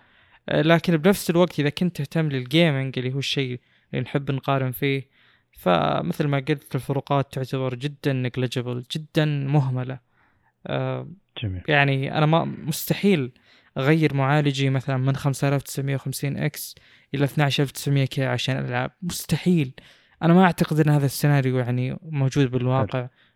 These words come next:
Speaker 1: إن واحد ينتقل من هنا هنا عشان مجرد والله فرق الكم فريم اللي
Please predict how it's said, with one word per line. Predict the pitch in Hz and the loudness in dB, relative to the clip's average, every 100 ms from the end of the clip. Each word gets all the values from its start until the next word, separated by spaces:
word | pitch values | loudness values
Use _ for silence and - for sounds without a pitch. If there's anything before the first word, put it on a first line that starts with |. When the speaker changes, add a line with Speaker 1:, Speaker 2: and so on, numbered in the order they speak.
| - | -2
Speaker 1:
إن | 135 | 0
واحد | 135 135 | 2 0
ينتقل | 139 - - | -2 -4 -4
من | 135 131 | -2 0
هنا | 139 | 2
هنا | 131 135 127 | 2 0 -2
عشان | 120 131 | -4 -4
مجرد | 127 120 135 127 123 | -2 0 0 -2 -6
والله | 135 139 143 - _ _ _ | -8 -8 -8 -10 _ _ _
فرق | - 143 127 | -2 -2 0
الكم | 123 117 - 147 139 | -6 -8 -2 0 0
فريم | - 147 139 | 0 0 0
اللي | 123 120 127 | -2 -4 -8